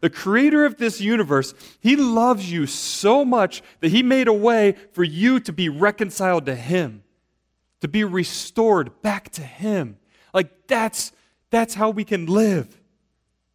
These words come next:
We're restored. But it's not only that. He's saying, "I don't count their trespasses against them." He's saying, "I'm, I'm restoring you. I'm looking at, at you as righteous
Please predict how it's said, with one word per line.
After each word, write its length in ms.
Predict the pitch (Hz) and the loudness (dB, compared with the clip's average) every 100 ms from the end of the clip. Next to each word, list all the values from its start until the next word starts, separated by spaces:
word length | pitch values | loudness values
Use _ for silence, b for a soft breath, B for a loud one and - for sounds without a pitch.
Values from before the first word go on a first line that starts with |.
| _ - | _ 0
We're 160 | 196 | 0
restored. 1080 | 185 151 - - - - 208 208 170 120 - b - | 2 -4 -6 -14 -14 -4 0 2 2 -2 -6 b -2
But 100 | 202 | -2
it's 160 | 185 | 0
not 220 | 202 247 | -2 0
only 260 | 240 240 208 | 2 2 0
that. 220 | 208 202 | 2 0
He's 120 | 185 | 0
saying, 200 | 220 208 | -2 0
"I 80 | 196 | 2
don't 220 | 208 262 | 0 -2
count 280 | - 220 285 | -2 -2 0
their 100 | 226 | -2
trespasses 680 | - 220 214 - 196 190 147 | -2 -2 -2 -2 -6 -6 -10
against 420 | 135 175 208 - | -4 -2 -2 -8
them." 160 | 117 - _ _ _ _ _ b b b _ _ _ - | -16 -20 _ _ _ _ _ b b b _ _ _ -10
He's 140 | 170 | -4
saying, 220 | 190 170 156 | -2 0 0
"I'm, 180 | 208 | -2
I'm 180 | 156 196 | -4 -4
restoring 460 | 202 - 175 180 165 | -6 -8 -6 -4 -4
you. 100 | 143 | -6
I'm 200 | 170 180 | -6 -6
looking 320 | 180 165 139 | -8 -10 -10
at, 160 | 123 - | -12 -14
at 180 | 123 120 | -16 -12
you 180 | 139 | -10
as 120 | 135 101 | -10 -14
righteous 680 | 104 107 - - - - | -20 -20 -20 -20 -20 -20